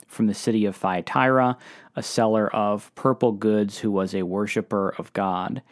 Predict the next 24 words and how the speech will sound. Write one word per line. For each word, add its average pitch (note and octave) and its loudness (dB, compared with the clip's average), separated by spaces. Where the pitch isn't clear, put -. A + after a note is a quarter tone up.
The G#2 -2
Lord C#3 4
opened E3 4
her D3 2
heart D3+ 4
to - -6
pay C3+ 0
attention B2+ 0
to G2+ -2
what G2 -2
was F#2+ -4
said F2+ -2
by F2+ -2
Paul." A2+ -2
What C#3+ 6
is C#3+ 4
significant E3 4
about C#3+ 4
this C#3+ 4
is A2+ 0
that A#2+ 2
Lydia's D3 6
salvation B2 6
required A#2+ 4